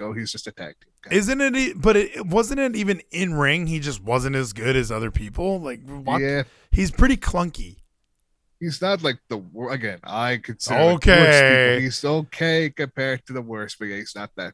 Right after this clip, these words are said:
Speaker 1: good.
Speaker 2: Who's the worst?
Speaker 1: The worst wrestler. Fake Sting.
Speaker 2: Uh, what do you think of Khali? Do you think Khali's, like, 'cause every time I think of hard to watch, like, really clunky,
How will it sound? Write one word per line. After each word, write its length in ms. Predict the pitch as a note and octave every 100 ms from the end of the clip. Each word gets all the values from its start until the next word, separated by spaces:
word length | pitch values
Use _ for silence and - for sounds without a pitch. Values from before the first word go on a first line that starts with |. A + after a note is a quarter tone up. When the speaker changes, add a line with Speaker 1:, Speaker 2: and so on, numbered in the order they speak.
| _
Speaker 1:
good. 380 | - _ _ -
Speaker 2:
Who's 240 | F3 G3+ D3
the 100 | D3
worst? 560 | E3+ F3+ - - - _ _ _ _ _ _ _ -
Speaker 1:
The 60 | A2+
worst 420 | B2 D3 B2+ - A#2+
wrestler. 420 | B2 - - _ _ _ _ _ - - _ _ _ _ _ _ _ _ _ C3
Fake 240 | C3 -
Sting. 240 | - G#2+ - _ _ _ _ _ _ _ _ _ _ -
Speaker 2:
Uh, 440 | F3+ F3 F3 F#3+ -
what 440 | G3 - G3+ C4
do 60 | E4
you 40 |
think 160 | E4+ D4+
of 100 | -
Khali? 480 | A3 F3 C#3 A2
Do 60 | C3+
you 60 | G3
think 140 | -
Khali's, 440 | G#3 A3 A3+ G3+ -
like, 260 | F3+ F3+
'cause 180 | E3+ E3
every 180 | G#3 B3+
time 220 | C4+ C#4
I 100 | G#3
think 300 | - G3+ E3+
of 340 | E3 C#3+ G#2+ _ _ _ _
hard 380 | - E3 F#3 G3
to 80 | G#3
watch, 600 | F3 E3+ E3 E3 - D3+
like, 220 | B2+ A#2 G#2+
really 400 | A#2 E3 D#3+ B2+
clunky, 540 | - F#2+ E2+ F2